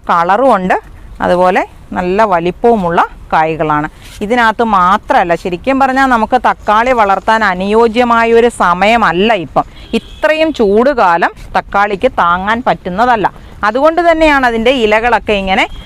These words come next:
അങ്ങോട്ടും ഇങ്ങോട്ടും ചുരുണ്ട പോലെയൊക്കെ ഇരിക്കുന്നത്. ഈ ചൂടിൻ്റെ സ്ട്രെസ് അവർക്ക്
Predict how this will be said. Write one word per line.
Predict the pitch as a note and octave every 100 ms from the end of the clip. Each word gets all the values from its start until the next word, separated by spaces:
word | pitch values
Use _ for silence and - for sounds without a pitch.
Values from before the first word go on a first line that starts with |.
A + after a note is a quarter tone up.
| - - F#3+
അങ്ങോട്ടും | G#3 G#3+ G#3+
ഇങ്ങോട്ടും | G3+ G3+ F#3 G3+
ചുരുണ്ട | G#3+ F#3+ G#3 G#3 G#3+
പോലെയൊക്കെ | A3 G3+ G#3 G3
ഇരിക്കുന്നത്. | F#3+ G3+ G#3 A#3 G3+
ഈ | G3+ -
ചൂടിൻ്റെ | G3+ G#3+ A#3+ C4 B3 B3+
സ്ട്രെസ് | - - F#3+ - -
അവർക്ക് | G#3+ F#3 F3+